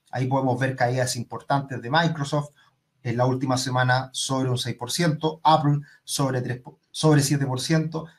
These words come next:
Facebook más de un ocho por ciento la caída y Amazon más de un siete por ciento. Lo que cambia en esta última semana es que hay algunos sectores que están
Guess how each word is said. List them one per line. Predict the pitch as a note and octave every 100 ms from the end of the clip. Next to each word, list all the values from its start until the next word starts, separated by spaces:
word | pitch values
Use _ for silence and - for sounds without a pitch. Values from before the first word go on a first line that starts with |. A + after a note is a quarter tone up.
| _
Facebook | - F#3+ F3 E3+ D3+ D#3 _ _ _ _
más | B2 G#3 E3
de |
un | D3
ocho | C3+ -
por | A#2+
ciento | - B2+ A#2+
la | A#2
caída | A#2+ B2 C3+ A#3+
y | C3+
Amazon | C#3+ F3 E3 F3 F3+
más | - C3 E3 D#3+
de |
un | D3
siete | - C#3+
por | B2 B2+
ciento. | G#3 D#3 - G2+ - -
Lo | - E3+
que | E3+ F#3+ - -
cambia | - B3+ C4 E3 F3 G#3+
en | D#3
esta | E3 E3
última | F3 F3+ F3+ E3+
semana | E3 D#3+ E3 E3+ G3
es | D#3+
que | -
hay | F3
algunos | G3 F#3+ G3 F#3+
sectores | F3 E3 F3+ F#3 G3+
que | - F3+ - - _ _ _ _
están | D3+ E3 F#3 G3+ G#3+